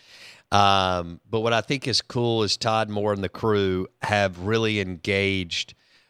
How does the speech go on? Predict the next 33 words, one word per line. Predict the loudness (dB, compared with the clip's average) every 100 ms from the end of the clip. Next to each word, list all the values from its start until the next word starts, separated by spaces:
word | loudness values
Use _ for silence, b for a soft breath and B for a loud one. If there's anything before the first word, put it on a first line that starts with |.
| _
um, | 2 4 4 2 -2 -8 -14 _ _ _ -2
with | 2 4 4 0 -4 _ _
our | 0 0 0
artist | -2 -4 -8 -10 -14
here | -4 0 0 -2 -4
in | -2 -2 -4 -12 -6
Mississippi | -4 -2 -2 -4 -8 -16 _ _ _ _ 0
and | 2 2 0 -2 -2
all | 0 2
over | 0
the | 0
state | -2 -2 -4
of | -2
Mississippi, | -2 -2 -4 -4
but | -4 -6 -4
especially | -4 -2 -2 0 -2 -2
in | -2
the |
Mississippi | -2 -2 -2 -4
Delta. | 0 0 0 -4 -8 _ b b b b b 0
And | 2 2 0
so | -2 0
Todd's | 2 2 0 -2
more | -2
than | -2 -4
familiar | -8 -2 0 0 -2 -2
about | -2 2 2 0 -2
the, | -4 0 2
uh, | 2 0 -2 -4
the | -4
amazing | -2 0 0 -2 -4
talent, | -2 -2 -2 -6 -10
heritage, | -4 -2 -2 -4 -6 -8